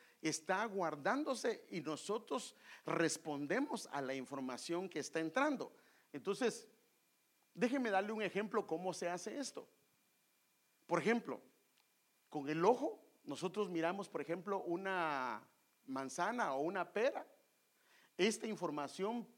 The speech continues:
pasa por el ojo y luego la manda al cerebro.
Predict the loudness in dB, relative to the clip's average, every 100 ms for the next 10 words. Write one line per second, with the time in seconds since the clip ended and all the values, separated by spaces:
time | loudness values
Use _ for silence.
0 | 0 2 2 -2 -2 -2 -2 0 -2 -4
1 | -14 _ _ _ _ _ -20 -8 -2 2
2 | 8 8 8 6 2 -6 -2 2 2 0
3 | -2 0 -2 0 0 2 2 -2